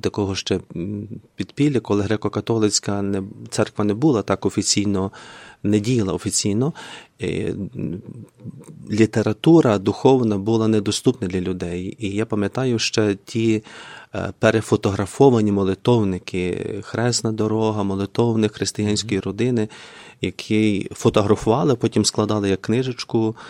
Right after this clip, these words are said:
Speaker 1: І це
Speaker 2: Мгм.
Speaker 1: було таких на фотопапері, але складена як книжечка. Пам'ятаю ще дотепер ці
Speaker 2: Фотоальбом такий, певний.
Speaker 1: Ну, свого роду так, текст такий.
Speaker 2: Мгм. А, отже, а, ну, я думаю, наші слухачі думають, якби ви не стали священником, ви б стали співаком.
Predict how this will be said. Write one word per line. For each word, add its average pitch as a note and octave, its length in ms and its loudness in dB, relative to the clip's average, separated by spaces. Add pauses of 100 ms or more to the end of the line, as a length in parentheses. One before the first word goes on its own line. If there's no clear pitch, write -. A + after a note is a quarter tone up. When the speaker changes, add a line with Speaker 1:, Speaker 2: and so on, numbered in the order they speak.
(260)
Speaker 1:
І G#2+ 120 -2
це G2+ 180 0
Speaker 2:
Мгм. G#2 40 -4
Speaker 1:
було G#2+ 200 0
таких - 320 -4
на G#2 220 2
фотопапері, A2 840 -2 (100)
але G2 140 -8
складена A2+ 420 0
як G#2 80 -6
книжечка. - 640 -8
Пам'ятаю G#2+ 440 -4
ще - 160 -6
дотепер G2 420 -6
ці G2 60 -8
Speaker 2:
Фотоальбом F#2+ 580 0
такий, - 260 -14 (120)
певний. G2 360 -6
Speaker 1:
Ну, D3 180 2
свого C#3+ 300 2
роду C#3+ 220 2
так, F2+ 220 -6 (140)
текст - 400 -8
такий. - 240 -16 (160)
Speaker 2:
Мгм. F#2 320 -6
А, G2+ 280 2
отже, B2 380 0
а, G#2+ 680 2 (160)
ну, A#2+ 120 0
я C3+ 80 4
думаю, B2+ 240 0
наші B2 220 0
слухачі C3 360 2
думають, B2 420 2
якби A#2+ 180 2
ви A#2 100 4
не A2+ 80 4
стали A#2 260 4
священником, B2 600 0
ви G#2 120 2
б - 80 -6
стали G#2+ 420 0
співаком. A#2 640 -4